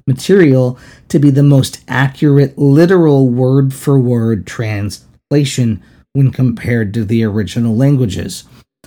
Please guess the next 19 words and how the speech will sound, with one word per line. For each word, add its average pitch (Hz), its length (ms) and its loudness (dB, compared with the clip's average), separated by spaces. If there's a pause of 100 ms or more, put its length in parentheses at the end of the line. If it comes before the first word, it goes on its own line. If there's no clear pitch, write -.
(140)
Um, 113 320 0
the 123 140 2
N 127 60 4
A 123 160 2
S 107 100 -2
B 123 220 2
will 117 140 0
sometimes, 127 760 2
sometimes 135 560 0
use 127 180 -2
two 147 380 0
or 139 200 0
three 135 460 2
words 135 640 2
in 139 200 2
the 131 80 4
place 131 360 -4
of 107 160 -8
one 120 480 -2